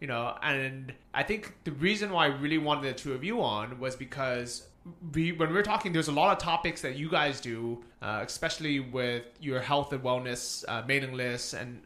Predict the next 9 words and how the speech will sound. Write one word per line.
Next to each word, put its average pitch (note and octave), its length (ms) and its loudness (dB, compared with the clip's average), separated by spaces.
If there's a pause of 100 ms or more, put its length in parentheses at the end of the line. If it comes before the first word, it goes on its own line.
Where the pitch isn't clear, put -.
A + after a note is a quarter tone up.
and B2+ 380 -8 (160)
you C3+ 140 -2
guys B2+ 260 -2 (380)
are C3+ 80 2
very C#3+ 160 2
successful C#3+ 420 -4
with A#2 300 -4
affiliate B2 420 -2
stuff. B2 320 -2